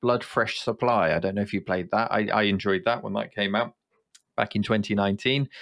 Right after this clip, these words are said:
And that's because it was the same studio. That was also Night Dive Studios who made that. Um, they also gave us Power Slave Exhumed. That came out in February of this year and is reviewed very well.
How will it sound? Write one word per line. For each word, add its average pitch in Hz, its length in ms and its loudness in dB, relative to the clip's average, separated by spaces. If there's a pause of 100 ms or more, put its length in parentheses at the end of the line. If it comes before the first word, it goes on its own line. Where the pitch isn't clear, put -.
(560)
And 151 80 2
that's 123 180 2
because 110 320 -2
it 110 60 -4
was 101 120 -4
the 104 80 -2
same 98 240 0
studio. 78 440 0
That 87 140 -2
was 95 140 -4
also 92 260 0
Night 82 240 -2
Dive 92 220 -2
Studios 90 520 -4
who 92 120 -4
made 92 260 0
that. 107 320 0
Um, 95 360 0 (340)
they 131 80 2
also 120 160 2
gave 107 220 4
us 104 120 0
Power 113 380 0
Slave 107 360 0
Exhumed. 107 760 0
That - 120 -4
came 101 180 0
out 95 120 2
in 101 80 -6
February 101 520 2
of 107 120 -2
this 95 260 -6
year 107 220 2
and 98 80 -2
is 90 180 -8
reviewed 95 400 0
very 95 240 2
well. 113 320 2